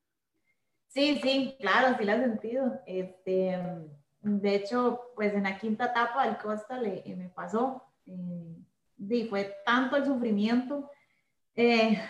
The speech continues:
durante la, los casi cincuenta kilómetros que, que crucé la meta y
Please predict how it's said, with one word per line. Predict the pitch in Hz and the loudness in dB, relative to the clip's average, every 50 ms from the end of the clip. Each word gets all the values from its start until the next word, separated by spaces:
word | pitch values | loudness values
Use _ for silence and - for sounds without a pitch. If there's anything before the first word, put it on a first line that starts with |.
| - - - | -12 -8 -2
durante | 220 226 240 240 220 220 220 214 233 220 214 | 0 2 4 4 4 2 2 2 4 4 4
la, | 208 202 196 196 196 196 | 4 4 4 4 2 2
los | 202 202 202 | 0 0 -2
casi | - 208 208 247 277 269 | -2 -2 -2 -2 0 0
cincuenta | 262 226 214 233 226 226 226 262 | -2 0 0 -2 -2 0 -2 -2
kilómetros | 247 247 226 240 247 247 285 285 - | 0 0 0 2 0 0 -4 -8 -6
que, | - 254 220 196 185 185 - - _ | -6 -4 -4 -4 -4 -6 -10 -12 _
que | - 196 196 | -8 -8 -6
crucé | 202 208 202 196 190 196 190 | -6 -4 -4 -4 -2 -2 -2
la | 196 208 | -2 -2
meta | 214 220 233 233 240 - - 269 269 262 | -2 0 -2 -2 -4 -2 -2 -2 0 2
y | 226 208 196 185 180 170 170 165 | 0 0 -2 -4 -6 -8 -10 -12